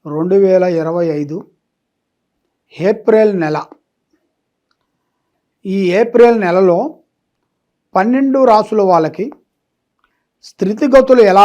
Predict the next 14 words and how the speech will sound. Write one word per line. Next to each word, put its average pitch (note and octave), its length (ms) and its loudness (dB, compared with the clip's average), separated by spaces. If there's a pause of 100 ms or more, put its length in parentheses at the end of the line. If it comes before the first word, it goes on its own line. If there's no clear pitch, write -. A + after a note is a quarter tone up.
(120)
ఉన్నాయి, E3 380 -2 (1000)
వాళ్ళ F#3+ 240 2 (160)
యోగ A#3+ 360 2
నక్షత్రం A#3 500 -4 (100)
ఎలాగుంది, E3 520 0 (840)
వాళ్ళ G#3 240 2 (140)
జన్మ A#3 300 2
నక్షత్రం A3 600 -2
ఎలాగుంది, E3 520 -4 (760)
వాళ్ళు G#3 280 4 (100)
చేయాల్సిన B3 600 2 (140)
కార్యక్రమం A3+ 580 0
ఎలా F3+ 120 2 (180)
ఉన్నాయి, D#3+ 380 -6